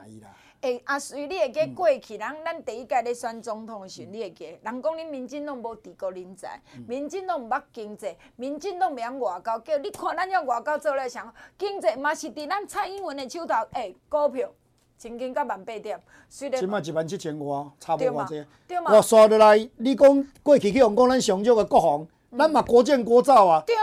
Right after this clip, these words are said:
Speaker 2: 嘛？
Speaker 1: 啊，国民党咧做有法度吗？国民党咧做，
Speaker 2: 咱的
Speaker 1: 敢要放弃啊？
Speaker 2: 无可能啦，没有，啊，就马英九伫在马英九被死的嘛，伊就外交小兵啦。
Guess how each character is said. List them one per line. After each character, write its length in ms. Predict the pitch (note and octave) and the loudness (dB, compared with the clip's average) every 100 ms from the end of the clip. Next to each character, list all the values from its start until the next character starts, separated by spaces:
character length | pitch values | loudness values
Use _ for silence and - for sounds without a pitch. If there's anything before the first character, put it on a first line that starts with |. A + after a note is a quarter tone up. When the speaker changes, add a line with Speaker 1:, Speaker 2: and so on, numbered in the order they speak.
| G#4+ | 2
Speaker 2:
嘛？ 100 | G4 | 2
Speaker 1:
啊， 180 | E4+ D4+ | 4 4
国 80 | |
民 180 | F#4 B3+ | 6 6
党 160 | C#4 C4+ | 6 6
咧 80 | C4 | 4
做 140 | G#3 | 2
有 120 | F#3 | 6
法 120 | A3 | 6
度 200 | A3+ G#3+ | 6 4
吗？ 200 | G#3+ G#3 G#3 | 4 2 -2
国 100 | - | 4
民 100 | D#4+ | 8
党 140 | F4 | 8
咧 80 | C#4 | 6
做， 120 | A4+ | 2
Speaker 2:
咱 100 | F#4+ | 2
的 60 | - | 2
Speaker 1:
敢 80 | A#3 | 4
要 80 | |
放 200 | B3 A#3+ | 4 4
弃 120 | F#3+ E3+ | 2 -6
啊？ 40 | |
Speaker 2:
无 0 | |
可 0 | |
能 180 | - E4 | -2 -2
啦， 100 | - | -2
没 200 | E4+ G#4 | -4 -4
有， 80 | F4 | 0
啊， 180 | F4+ | 0
就 140 | F#4 D#4+ | 0 -4
马 220 | C4+ B3+ | -4 -4
英 180 | F#4+ G4 | -8 -6
九 140 | D4 | -4
伫 160 | C4+ C4 | -4 -2
在 120 | C4 | -4
马 260 | C4+ F#4+ G#4 | 0 -2 -2
英 80 | F4+ | 0
九 100 | G#4 | 0
被 120 | C#4+ | 0
死 260 | C4 G#4+ F#4 | -8 -10 -4
的 120 | D4 | -4
嘛， 200 | C4+ B3+ | -4 -4
伊 60 | D4+ | -2
就 160 | D4 | -2
外 180 | D#4 F#4 | 0 0
交 160 | E4+ E4+ | 0 -2
小 140 | E4 | -4
兵 180 | D#4+ D#4 | -6 -10
啦。 180 | C4 | -12